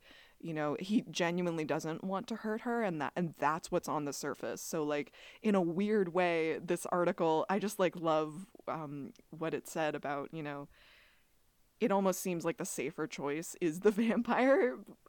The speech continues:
uh, like, ironically, because he's so self-aware and, like, a teenage boy probably, you know, I mean, obviously it's, you know,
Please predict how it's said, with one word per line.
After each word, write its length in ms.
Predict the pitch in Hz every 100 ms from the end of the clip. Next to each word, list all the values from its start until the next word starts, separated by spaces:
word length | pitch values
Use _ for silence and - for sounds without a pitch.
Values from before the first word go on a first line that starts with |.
| _ -
uh, 80 | 240
like, 220 | 202 190
ironically, 560 | 220 226 233 262 269 277
because 520 | 214 - 185 175 208
he's 340 | - 185 175
so 380 | - - 139 156
self-aware 680 | - 175 160 160 147 147 175
and, 160 | - 170
like, 140 | 156
a 40 | 170
teenage 340 | 175 156 151
boy 160 | 147 151
probably, 720 | - 151 147 147 143 139 147 - - - _ -
you 120 | 156
know, 220 | 143 139
I 60 | 185
mean, 160 | 165 - - -
obviously 640 | 190 165 170 - 156 151 156 _ _ _ _ -
it's, 360 | 170 - - -
you 80 | 151
know, 240 | 131 135